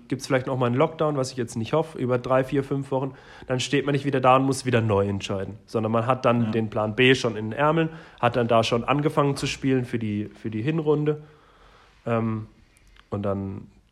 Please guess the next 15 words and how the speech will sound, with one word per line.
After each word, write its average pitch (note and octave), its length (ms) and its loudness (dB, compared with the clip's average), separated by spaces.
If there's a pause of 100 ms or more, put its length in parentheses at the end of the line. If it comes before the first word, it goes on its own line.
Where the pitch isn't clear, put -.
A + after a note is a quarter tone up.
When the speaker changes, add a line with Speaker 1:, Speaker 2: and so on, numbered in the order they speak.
(160)
Speaker 1:
wäre G#2+ 160 -4
das, - 180 -6
glaub G2+ 200 -4
ich, - 140 -12
und C3 100 -2
ich C3 160 -4
glaub, B2 240 6
alles, C3+ 400 2
was B2 300 0
sich B2 260 -4
über C3 200 0
diesen, A#2 460 -2 (680)
über C#3 200 6
die C#3 140 6
Saison, D3 680 4